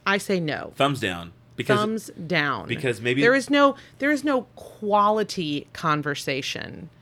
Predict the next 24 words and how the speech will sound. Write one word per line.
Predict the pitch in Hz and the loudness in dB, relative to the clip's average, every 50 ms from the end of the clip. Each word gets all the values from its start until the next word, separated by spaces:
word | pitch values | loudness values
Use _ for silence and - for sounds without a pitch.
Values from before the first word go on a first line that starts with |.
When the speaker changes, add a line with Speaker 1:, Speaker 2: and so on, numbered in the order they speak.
| _ - | _ -10
Speaker 1:
that | - 190 - | -4 0 0
Speaker 2:
Right. | 175 - | 0 0
Speaker 1:
takes | - 175 156 143 - - | 0 -2 -2 -2 -4 -8
place. | - 147 131 - 123 - | -8 -6 -6 -6 -6 -8
Speaker 2:
Between, | - - 135 123 | -4 -2 -2 2
Speaker 1:
If | - | 2
Speaker 2:
like, | 254 262 | 2 2
Speaker 1:
there | 294 311 | 4 2
is | 311 302 | 2 2
Speaker 2:
main | 285 254 240 202 196 196 185 | 2 2 2 0 -2 -6 -8
Speaker 1:
a | |
quality | 180 - 196 196 202 202 208 214 220 226 - 160 233 226 202 | -4 0 4 4 6 6 4 4 2 0 -2 -4 -6 -6 -4
Speaker 2:
characters. | - | -4
Speaker 1:
conversation, | 208 202 196 185 190 185 - 190 180 180 - - 196 190 185 190 185 | -4 -2 -2 -2 -4 -4 -4 -4 -4 -4 -4 -4 -4 -4 -4 -6 -4
then | 165 180 170 170 | -4 -4 -4 -2
yes, | 165 160 143 147 - - | -2 -2 -2 -4 -4 -4
I | 151 156 | -2 -2
will | 160 165 | -2 -2
say | 156 - 160 143 | -4 -4 -4 -4
it | 147 147 | -4 -6
passes | - 151 143 139 - 143 139 135 | -6 -8 -8 -8 -10 -14 -12 -12
the | - 147 | -8 -8
Bechdel | 135 135 131 - 143 151 151 | -8 -8 -8 -8 -10 -10 -10
test. | - 135 - - - - | -10 -10 -10 -10 -14 -18